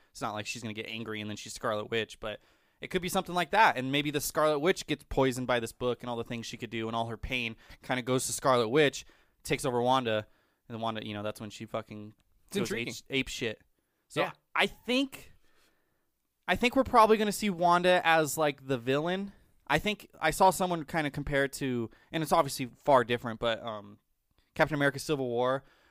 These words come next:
Speaker 1: where you have two guys fighting each other. Necessarily, one's not necessarily bad. I think Wanda could be painted as a little bit more bad, quote unquote,
Speaker 2: Mm-hmm.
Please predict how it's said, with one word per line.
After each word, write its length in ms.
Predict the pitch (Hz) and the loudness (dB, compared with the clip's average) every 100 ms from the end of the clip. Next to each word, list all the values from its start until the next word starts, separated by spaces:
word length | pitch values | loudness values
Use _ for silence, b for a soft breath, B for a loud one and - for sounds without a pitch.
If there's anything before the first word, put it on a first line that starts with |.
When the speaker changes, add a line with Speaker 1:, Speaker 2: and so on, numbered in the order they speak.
| b | b
Speaker 1:
where 120 | 143 | -2
you 120 | 131 | -2
have 260 | 131 131 120 | 4 4 4
two 200 | - 160 | -2 2
guys 320 | 147 139 135 | 6 6 4
fighting 260 | - 123 131 | 0 0 0
each 200 | 139 - | -6 0
other. 360 | 139 139 143 139 | 0 2 -2 -4
Necessarily, 480 | 139 135 - 156 143 | -4 -2 0 0 -2
one's 340 | 131 139 160 160 | -4 0 0 2
not 100 | 151 | -2
necessarily 440 | 147 - 147 139 | -2 -2 0 -2
bad. 360 | 113 117 120 127 | 2 4 6 4
I 60 | |
think 120 | 127 135 | 2 0
Wanda 260 | 131 131 | 0 0
could 160 | 123 123 | -4 -8
be 100 | 123 | -10
painted 320 | - 120 120 | -8 -8 -6
as 100 | 113 | -8
a 40 | 113 | -8
little 120 | 110 | -6
bit 120 | 113 | -4
more 160 | 113 107 | -6 -8
bad, 380 | - 104 113 117 | -6 -4 -4 -6
quote 200 | 135 127 | -6 -6
unquote, 360 | 127 131 131 | -2 0 0
Speaker 2:
Mm-hmm. 180 | 143 113 | -2 -10